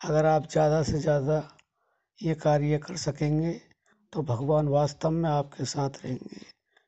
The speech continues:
क्योंकि भगवान स्वयं कहते हैं कि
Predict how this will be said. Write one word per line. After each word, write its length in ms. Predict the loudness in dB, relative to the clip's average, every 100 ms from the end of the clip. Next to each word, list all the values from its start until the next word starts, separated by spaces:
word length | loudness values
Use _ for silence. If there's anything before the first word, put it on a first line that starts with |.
| -8
क्योंकि 260 | -4 -2 2
भगवान 420 | 2 2 2 -2
स्वयं 340 | 0 0 0
कहते 400 | 0 -2 -4 -8
हैं 200 | -6 -6 -8 _ _ _ _ _ _ _ _ _ _ -4
कि 160 | -2